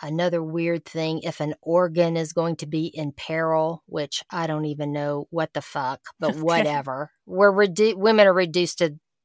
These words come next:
Speaker 1: different parts of their body now. So it is especially devastating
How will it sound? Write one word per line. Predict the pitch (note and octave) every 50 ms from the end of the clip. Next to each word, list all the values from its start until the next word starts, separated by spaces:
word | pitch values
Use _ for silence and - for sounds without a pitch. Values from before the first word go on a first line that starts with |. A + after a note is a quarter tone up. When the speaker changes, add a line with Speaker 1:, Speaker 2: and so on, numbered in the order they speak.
| _ F#3+ F#3
Speaker 1:
different | F3+ F#3+ - - F3+ C#3+ -
parts | - F3 E3+ D#3+ - -
of | D3+
their | D#3+ D3+
body | D3 D#3 D3+ D3+ D3 D3
now. | D3+ D3 D3+ - _ - - - - - _ _ _
So | _ - - - - - C4 A#3+ A#3+ A#3+ A#3 A3+ A3+ A3+ A3 A3 A3 - - - - - - - _ _ _ _ _ _ _ _ _ _ _ _ -
it | A#3 A3+ A3 G#3
is | G#3 G3+ F#3 F#3+
especially | F3+ - - - G#3+ G3+ - - A3 G3 F#3+ F#3 F#3 F3+ F3+ F3 F3 -
devastating | F#3 F#3 F3 F3 - - - - F3 E3 E3 E3+ E3 E3+ E3+ E3+ E3+ E3+ E3 E3+ E3+ E3+ E3